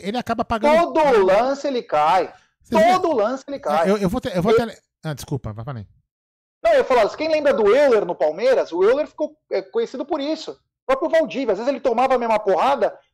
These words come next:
Speaker 2: o juiz não dava porque ele caía toda hora.
Speaker 1: É, mas você, você é um cara que só lembra de coisa antiga, né? Eu vou lembrar de uma coisa recente, por exemplo, Gerson Guarino. Vocês lembram que um, teve um jogo, aquele jogo polêmico contra o Botafogo? Aquele pênalti no pênalti, pênalti no pênalti, que o Davidson fala, e os caras falam assim, "Ah, não dei o pênalti no Davidson, porque o Davidson sinali-,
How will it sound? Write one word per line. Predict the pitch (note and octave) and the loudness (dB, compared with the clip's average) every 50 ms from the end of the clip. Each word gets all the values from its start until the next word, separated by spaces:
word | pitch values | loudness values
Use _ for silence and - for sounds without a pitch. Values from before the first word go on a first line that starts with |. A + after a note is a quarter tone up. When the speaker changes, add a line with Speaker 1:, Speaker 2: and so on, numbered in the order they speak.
| _ _ | _ _
Speaker 2:
o | D4 D4 | -4 -2
juiz | B3 D4+ C#4+ C4+ C4 A#3 | 0 0 0 0 0 0
não | D4 D4+ D4 | -2 -2 0
dava | A#3+ A#3+ A3 A#3 C4 C4+ | 2 2 2 2 2 0
porque | C4+ C#4 - | -2 -2 -4
ele | D#4+ D#4 F4 | -4 -4 -2
caía | - E4 E4+ F4+ F4+ | -2 -2 -2 -2 -2
toda | F#4+ F#4+ A4 A4 F4+ E4 | -4 -4 -2 -2 -2 0
hora. | E4 F#4+ F4+ - - - _ _ | 0 -2 -2 -2 -6 -10 _ _
Speaker 1:
É, | - G#2+ | -18 -16
mas | C3 F3+ | -16 -16
você, | G#3 - - C4+ C#4+ | -16 -16 -16 -16 -12
você | G#3+ G#3 - - C4 | -10 -10 -10 -10 -12
é | |
um | C4 - | -12 -12
cara | - A#3 A3+ G#3 | -12 -12 -12 -10
que | - - | -10 -8
só | - | -8
lembra | G#3+ B3+ C#4 C4+ | -8 -8 -10 -14
de | G#3+ - | -16 -12
coisa | - A3 G3+ G#3 | -10 -10 -8 -8
antiga, | F#3+ - - B2+ G#2+ G#2 A2+ | -10 -10 -12 -12 -10 -10 -10
né? | C3 C#3 | -10 -8
Eu | |
vou | C#3+ G3 | -8 -8
lembrar | G3 G3 G3+ | -10 -10 -10
de | G3+ | -10
uma | F#3 | -12
coisa | - - F#3 F#3+ | -12 -12 -12 -10
recente, | E3+ G#3+ F#3 - - - E3 E3+ C#3+ - - - | -10 -10 -10 -10 -8 -8 -6 -6 -6 -8 -10 -10
por | - A2+ G#2+ | -8 -8 -6
exemplo, | G#2+ F2+ G2 F#2+ - F#2+ | -6 -8 -8 -10 -10 -12
Gerson | F2+ G2 F#2 - - G2 | -12 -12 -12 -12 -14 -12
Guarino. | F#2+ G2 F2+ F2+ F2+ - _ _ _ _ _ _ _ _ _ _ | -12 -10 -10 -10 -12 -14 _ _ _ _ _ _ _ _ _ _
Vocês | C4 G#3 F3+ | -8 -8 -6
lembram | B3 C#4 C4+ A#3 F3+ | -6 -6 -6 -6 -8
que | - - | -6 -8
um, | E3 E3 C#3 B2+ B2 | -10 -10 -10 -12 -12
teve | - - C#3+ C3+ C#3 | -10 -10 -8 -6 -6
um | A#2 | -4
jogo, | G2+ C3 D3 C#3 | -2 -2 -2 -2
aquele | A#2+ - D3 C3 | -4 -6 -8 -6
jogo | B2 C#3+ C3+ A#2+ | -6 -6 -6 -4
polêmico | - C#3 B2 B2+ C3+ C3+ - - | -4 -4 -4 -4 -6 -8 -10 -10
contra | - C3 A#2+ B2+ | -12 -10 -10 -10
o | A#2 | -8
Botafogo? | B2 A#2+ - A#2 A2 - - D3 D3+ C#3+ G#2+ G#2 G2 - _ _ _ _ _ _ _ _ _ _ _ _ | -8 -8 -8 -8 -10 -6 -4 -4 -4 -4 -4 -8 -14 -16 _ _ _ _ _ _ _ _ _ _ _ _
Aquele | - C3 - | -16 -16 -12
pênalti | - - D3 C#3 A#2 - A#2 | -10 -8 -8 -8 -8 -10 -10
no | A2+ G2+ | -14 -12
pênalti, | - D#3 C#3+ B2+ - - | -12 -10 -10 -10 -10 -10
pênalti | - C3+ B2 - B2+ | -12 -12 -12 -10 -12
no | A#2+ | -14
pênalti, | - C#3 C3 A#2+ - - | -12 -12 -12 -12 -14 -14
que | - | -14
o | C3 | -10
Davidson | A2+ C#3 C#3 C3 - B2 | -6 -6 -6 -6 -8 -10
fala, | - - C3 E3 | -10 -10 -12 -10
e | G#3+ B3 | -10 -12
os | F#3 - | -12 -12
caras | - F#3+ G3 F#3+ - | -12 -10 -10 -10 -10
falam | - F#3 D#3+ | -8 -8 -8
assim, | - - G3+ | -10 -10 -12
"Ah, | G3+ | -10
não | A3 A3+ | -10 -8
dei | F#3+ E3+ F3 F3 | -8 -8 -8 -8
o | D#3+ | -8
pênalti | - E3 D#3+ D#3 D3 - E3 | -8 -6 -6 -6 -6 -8 -10
no | F#3+ F#3+ | -10 -8
Davidson, | E3 G3+ A#3 A#3+ F#3+ E3+ - - | -6 -6 -6 -6 -6 -8 -10 -10
porque | D#3 - G3 | -8 -8 -6
o | E3+ | -6
Davidson | F#3 F#3+ F#3 - G3 F3+ | -6 -8 -8 -10 -14 -14
sinali-, | - G3+ G3 F#3+ F3+ F3+ | -12 -10 -10 -8 -8 -10